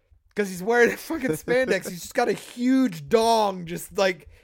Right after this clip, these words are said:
hanging out. And I'm like, "I don't want, can you, can you please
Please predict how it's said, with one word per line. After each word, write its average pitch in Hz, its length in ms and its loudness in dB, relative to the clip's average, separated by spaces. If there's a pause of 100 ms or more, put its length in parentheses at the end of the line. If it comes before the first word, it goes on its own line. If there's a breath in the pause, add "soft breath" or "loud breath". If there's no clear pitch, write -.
hanging 226 480 -2
out. 214 340 -6
And 175 80 -6
I'm 196 120 -4
like, 202 260 -6 (640 loud breath)
"I 262 100 0
don't 285 220 -2
want, 247 240 -8 (480 loud breath)
can 226 160 -10
you, 247 200 -6
can 214 220 -12
you 233 300 -10
please 214 460 -12